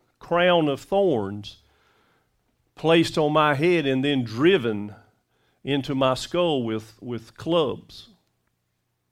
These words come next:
Think about it. Do you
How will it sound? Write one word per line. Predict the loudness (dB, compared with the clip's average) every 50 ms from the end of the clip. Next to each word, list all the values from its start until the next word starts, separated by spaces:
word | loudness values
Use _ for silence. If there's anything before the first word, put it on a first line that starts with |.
| _ _ _ _ _ -8
Think | -8 -8 -6 -6
about | -4 -4 -4 -4 -6 -10
it. | -14 _ _ _ _ _ _ _ _ _ _ _ _ _ _ _ _ _ _ _ _ _ _ _ _ _ _ _ _ -10 -4
Do | 0 2
you | 2 2 0 -2 -2 0 2 2 2 0 -2